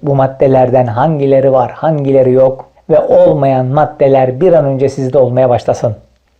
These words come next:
Bende hangisi yoktu? Sekiz. Sekiz ile ilgili ben düzenli bir şeyler yapmaya başlıyorum. Bununla ilgili de sonuçları söylerim size.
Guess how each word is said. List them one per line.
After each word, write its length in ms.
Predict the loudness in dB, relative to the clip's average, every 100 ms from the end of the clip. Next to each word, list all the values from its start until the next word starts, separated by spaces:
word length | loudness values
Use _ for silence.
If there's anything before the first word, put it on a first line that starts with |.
| -2
Bende 200 | 0 2
hangisi 420 | 2 0 0 0
yoktu? 420 | -2 -2 -4 -4 -8
Sekiz. 600 | -6 -6 -4 -6 -8 _ _ _ _
Sekiz 420 | -8 -6 -2 -2
ile 220 | 2 2
ilgili 540 | 0 0 0 0 -2 -6 _ -20 _ -2
ben 280 | 0 0 0
düzenli 500 | 0 2 2 0 -6
bir 40 |
şeyler 300 | -2 0 2
yapmaya 400 | 2 0 -4 -2
başlıyorum. 600 | -2 -2 0 2 2 0 -6 _ _ -8
Bununla 320 | -4 -2 0
ilgili 360 | 0 0 -2 0
de 100 | 0
sonuçları 520 | 0 -2 -2 -2 -2
söylerim 440 | 0 2 2 0 -4
size. 320 | -6 -6